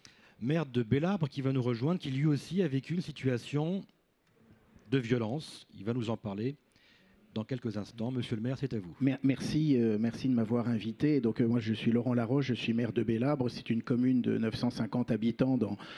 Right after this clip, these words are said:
Speaker 2: dans le département de l'Indre. Et le neuf février, euh, dernier, euh, donc, mon conseil municipal, à une très forte majorité, euh, donc treize, nous sommes quinze conseillers, treize voix pour,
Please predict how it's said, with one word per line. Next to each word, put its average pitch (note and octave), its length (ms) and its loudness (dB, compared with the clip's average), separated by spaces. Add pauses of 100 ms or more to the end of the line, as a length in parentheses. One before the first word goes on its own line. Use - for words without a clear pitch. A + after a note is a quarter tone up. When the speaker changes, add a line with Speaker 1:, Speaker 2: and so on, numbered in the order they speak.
(260)
Speaker 2:
dans A#2+ 80 2
le B2 140 4
département A#2+ 520 4
de A2+ 120 2
l'Indre. D3 480 4 (340)
Et A#2+ 80 4
le B2 140 6
neuf D3 280 2 (100)
février, C3+ 680 4
euh, B2 120 4
dernier, B2+ 640 4
euh, A#2+ 140 4
donc, B2 320 2
mon A2+ 180 4
conseil C#3 380 2
municipal, B2+ 760 2
à A#2 120 2
une A2+ 160 2
très B2+ 160 0
forte C3+ 220 0
majorité, A#2 800 2
euh, G#2 140 2
donc A2+ 380 0
treize, B2+ 540 0
nous A2 220 2
sommes G#2+ 200 0
quinze A#2+ 220 -2
conseillers, A2+ 540 0
treize A#2 500 -2
voix A2 400 0
pour, C#3 480 2